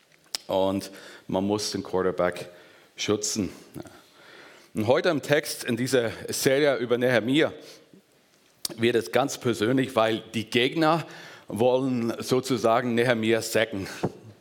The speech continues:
Ja, die wollen ihn persönlich angreifen. Und da sehen wir, wie sie verschiedene Strategien anwenden, um ihn persönlich anzugreifen. In, in Kapitel eins Nehemia, äh, wissen wir, hat eine Leidenschaft,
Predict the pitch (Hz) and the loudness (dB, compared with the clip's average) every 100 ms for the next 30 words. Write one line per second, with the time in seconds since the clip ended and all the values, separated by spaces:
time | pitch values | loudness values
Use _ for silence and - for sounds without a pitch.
0 | - 92 110 123 117 135 135 139 127 135 | -6 -2 0 2 2 2 0 0 0 0
1 | 127 117 113 123 143 127 - - - - | 0 0 2 2 0 -2 -12 -16 -20 -20
2 | - _ - 104 165 123 101 123 156 170 | -20 _ 0 0 2 2 2 2 0 -2
3 | - - - - - _ - 113 113 107 | -4 -20 -20 -20 -20 _ -2 0 2 0
4 | 113 120 135 143 131 117 120 120 120 113 | 0 2 2 2 0 0 -4 -2 -2 -2
5 | 117 - 123 127 113 110 - - - - | -2 0 0 2 2 0 -6 -20 -20 -10
6 | - - 113 113 101 107 127 117 - 120 | -6 2 2 2 -2 -2 0 0 0 0
7 | 120 107 107 113 131 - 107 95 113 110 | 0 0 0 -2 -2 -2 -2 0 -2 -2
8 | 107 101 98 104 - - - - - - | -4 -2 0 -2 -4 -16 -20 -20 -20 -20
9 | - 92 110 - 107 90 92 98 104 92 | -4 -2 0 -2 -4 0 0 0 -6 -8
10 | - 113 104 113 120 - 147 120 117 - | -4 -4 -2 -2 -2 0 0 2 2 0
11 | - 127 120 127 131 - - - - - | 0 2 2 2 0 -4 -16 -18 -20 -20
12 | - - _ - - 101 98 117 113 113 | -20 -20 _ -4 0 2 2 -2 -2 0
13 | 113 104 117 110 101 98 101 110 143 185 | 2 2 0 0 0 2 2 2 2 0
14 | - 151 156 - | 2 2 0 -8